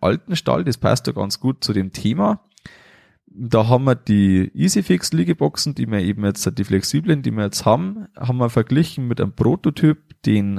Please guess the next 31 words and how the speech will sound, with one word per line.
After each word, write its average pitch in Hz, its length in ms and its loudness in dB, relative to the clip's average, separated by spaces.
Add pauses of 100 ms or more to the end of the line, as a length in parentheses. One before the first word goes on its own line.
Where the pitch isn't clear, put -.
(140)
äh, 92 340 0 (300)
wir 95 200 -2
von 101 160 -4
einer 92 120 -2
anderen 165 220 -2
Firma 151 420 2
bekommen 143 540 -4
haben. 147 340 0 (840)
Und 123 380 2
da 104 140 2
war 92 160 2
es - 160 2
so, 151 160 4
dass - 560 0 (260)
der 95 280 4
Prototyp, 139 640 -2
das - 200 -2
muss 127 220 -2
man 139 60 -2
sich 120 160 2
vorstellen, 123 580 0
wie 131 80 0
so 139 120 2
ein 107 120 0
offenes 120 680 -2
U, 170 240 -2
das 131 240 0
so 120 80 2
leicht 117 320 -2
eingebogen 95 520 -2
war. 90 360 -4